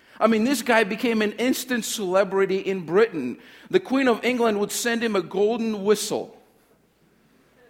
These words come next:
The British formed a Bashirov fan club, which we actually might have a picture of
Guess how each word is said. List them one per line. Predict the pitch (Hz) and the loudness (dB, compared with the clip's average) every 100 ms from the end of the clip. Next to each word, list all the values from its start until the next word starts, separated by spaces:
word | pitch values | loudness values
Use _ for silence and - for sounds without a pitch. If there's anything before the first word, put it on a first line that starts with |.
| _ _ _ - _ _ - 156 | _ _ _ -20 _ _ -10 -2
The | 208 | 0
British | 165 220 285 262 220 - | 2 4 4 4 2 -2
formed | - 240 233 214 | -2 0 4 2
a | |
Bashirov | 160 196 240 - 233 220 214 214 - - - - | 2 0 0 0 2 6 8 6 2 -18 -20 -20
fan | - - 220 233 226 | -14 -4 0 0 -2
club, | 214 190 160 117 | 2 6 6 2
which | 139 151 | -6 -6
we | 175 185 | -2 0
actually | 196 - 185 170 | 0 -2 -4 0
might | 185 196 | 2 2
have | 185 175 | 2 0
a | |
picture | 160 165 - - 175 151 | 0 0 0 -2 -2 2
of | 131 107 | 2 0